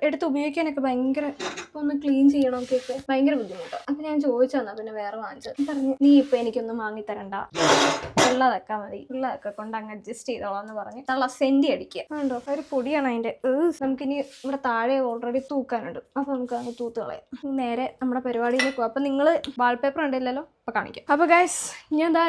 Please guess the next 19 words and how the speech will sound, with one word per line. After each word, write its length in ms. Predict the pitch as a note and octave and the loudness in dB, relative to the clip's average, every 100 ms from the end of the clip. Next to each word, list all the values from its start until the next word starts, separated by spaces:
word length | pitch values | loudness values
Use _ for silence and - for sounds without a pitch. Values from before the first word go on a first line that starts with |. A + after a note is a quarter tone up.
| D#4 | 2
ഇതാണ് 340 | A#3 D#4 C#4 D4 | 4 4 4 4
വാൾപേപ്പർ 680 | A#3 G#3+ G#3+ G#3+ B3+ B3 | 2 2 2 0 -2 -2
ആയിട്ട് 160 | B3 B3+ | -2 -2
വാങ്ങിച്ചിട്ടുള്ളത് 720 | A3+ G#3 G#3+ B3 A#3+ G3 G3+ | -2 -2 -4 -4 -4 -4 -4
കേട്ടോ. 120 | G#3+ A3 | -6 -4
ഈ 100 | A#3+ C4+ | 0 2
ഒരു, 100 | C4 - | 0 0
ഈ 80 | C4+ C#4+ D4 | 2 6 4
ഒരു 100 | C4+ | 6
പാറ്റേൺ 420 | B3 A3+ B3 C4 | 6 6 6 4
ആണ് 200 | A#3 G#3+ A#3+ | 4 0 -2
വരുന്നത്. 400 | G#3+ G#3 G#3+ G#3+ - | -4 -6 -6 -8 -8
അപ്പൊ 120 | D4 | -2
ഞാൻ 280 | C#4+ C4+ C#4+ F4 F4 | 2 4 2 2 2
ചോദിച്ചു 380 | C#4+ D4 F4+ G4+ | 2 2 4 4
അമ്മയുടെ, 300 | D#4 C#4 C#4 | 4 4 4
"അമ്മ, 220 | C4 D4 | 4 0
ഇത് 120 | C4 C#4+ | 0 0
തന്നെ 180 | D4 E4 | 0 0